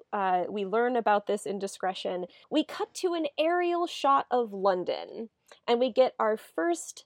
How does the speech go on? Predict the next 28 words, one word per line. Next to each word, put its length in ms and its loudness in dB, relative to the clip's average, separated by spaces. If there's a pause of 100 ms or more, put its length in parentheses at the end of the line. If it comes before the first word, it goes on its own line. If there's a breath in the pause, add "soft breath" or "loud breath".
(160)
visual 800 2
of 340 2 (100)
Arjun, 720 0 (120)
played 300 4
by 400 4
our 140 2
birthday 420 -2
boy, 480 0 (240)
Hrithik 300 0
Roshan. 600 -6 (320)
And 140 8
he 220 2
is, 180 -2
I 140 8
forgot 520 2 (120)
that 260 2
this 220 0
is, 300 2 (100)
uh, 240 0 (160)
you 80 -4
know, 160 -4
Hrithik 380 2
in 120 -2
his 220 -6
pointy 420 -6
sideburns 640 -6
era. 440 -2
<laughs> 80 0